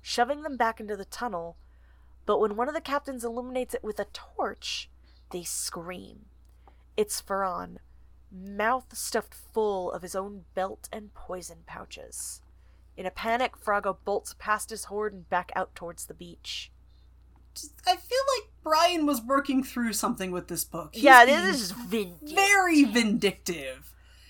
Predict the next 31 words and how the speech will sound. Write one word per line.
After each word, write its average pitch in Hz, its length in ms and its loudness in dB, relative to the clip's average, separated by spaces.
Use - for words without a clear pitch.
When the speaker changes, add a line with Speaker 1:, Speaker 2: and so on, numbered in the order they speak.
Speaker 2:
I 233 100 2
mean, 247 240 8
Speaker 1:
Absolutely 247 360 0
Speaker 2:
you 254 60 2
have, 233 380 6
Speaker 1:
horrifying. - 420 -10
Speaker 2:
you 233 140 0
have 240 220 6
the 214 60 -4
Toad 330 320 4
King 277 360 2
being 247 280 0
thrown 233 300 2
into 233 240 -2
a 214 60 -2
pit 214 340 -2
where 196 160 0
either 214 300 -6
he'll 208 200 -4
get 190 380 0
eaten 240 580 -2
or 233 300 4
he'll 240 240 -4
kill 294 500 0
and 226 180 4
then 262 180 2
starve 233 800 6
to - 100 -6
death. 202 480 2
You 233 220 0
have, 220 640 6